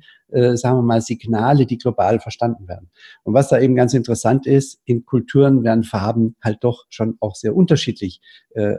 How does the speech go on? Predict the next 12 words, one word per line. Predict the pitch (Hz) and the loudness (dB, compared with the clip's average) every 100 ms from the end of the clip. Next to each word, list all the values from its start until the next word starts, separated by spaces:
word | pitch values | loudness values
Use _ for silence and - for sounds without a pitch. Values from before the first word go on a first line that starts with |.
| 104 | -4
wahrgenommen. | 101 101 101 95 85 87 _ - - - | -2 -2 -4 -8 -8 -10 _ -20 -20 -2
Also | 117 117 110 | 0 2 2
was, | 110 120 - | 2 -2 0
denke | 120 | -4
ich | 117 | -4
mal, | 127 | -2
jedem | 110 123 139 | 2 4 2
von | 120 127 | 2 2
uns | 135 131 | 2 0
irgendwie | 123 120 113 | -2 0 0
bewusst | 110 104 139 - | -2 -2 -4 -2
ist, | 127 123 123 | 0 0 -2